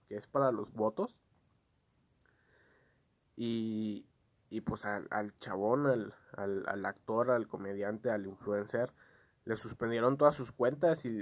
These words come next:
y le hicieron llegar una denuncia de que no podía estar haciendo eso porque es guerra sucia,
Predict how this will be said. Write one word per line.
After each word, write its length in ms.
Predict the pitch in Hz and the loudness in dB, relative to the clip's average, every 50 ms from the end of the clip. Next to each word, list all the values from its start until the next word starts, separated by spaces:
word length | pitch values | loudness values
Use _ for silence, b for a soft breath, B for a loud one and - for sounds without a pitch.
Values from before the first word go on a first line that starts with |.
| 92 - | -6 -6
y 340 | 113 117 117 113 113 110 | -6 -4 -4 -4 -4 -4
le 140 | 107 110 110 | -2 -2 -4
hicieron 360 | 107 107 98 95 104 120 127 | -4 -4 -4 -4 -2 -2 0
llegar 220 | 127 131 113 110 117 | 0 2 2 2 0
una 160 | 123 131 131 | 2 2 2
denuncia 520 | 131 120 113 110 107 110 117 - 156 135 | 2 2 2 -2 -4 -6 -6 0 0 2
de 140 | 135 135 123 - | 2 2 0 -2
que 420 | - 117 110 107 101 104 - - _ _ _ _ _ _ _ | -4 -2 -2 -2 -2 -4 -8 -12 _ _ _ _ _ _ _
no 280 | - 107 104 110 107 - | -12 -8 -6 -6 -4 0
podía 220 | - 123 123 123 | 0 2 2 2
estar 220 | 120 - - 123 123 | 0 0 0 0 0
haciendo 380 | - - - 139 123 117 113 | 0 -2 -4 -4 -2 2 2
eso 260 | 107 107 - - 139 | 2 0 0 -2 -4
porque 300 | 127 131 127 - - 110 | -6 -6 -6 -4 -4 -4
es 180 | 104 - - 110 | -4 -4 -8 -2
guerra 320 | 107 120 107 107 107 107 | 0 2 2 4 2 0
sucia, 560 | - - 123 117 110 - - 139 139 139 143 | -2 -2 -6 -6 -6 -4 2 4 4 4 4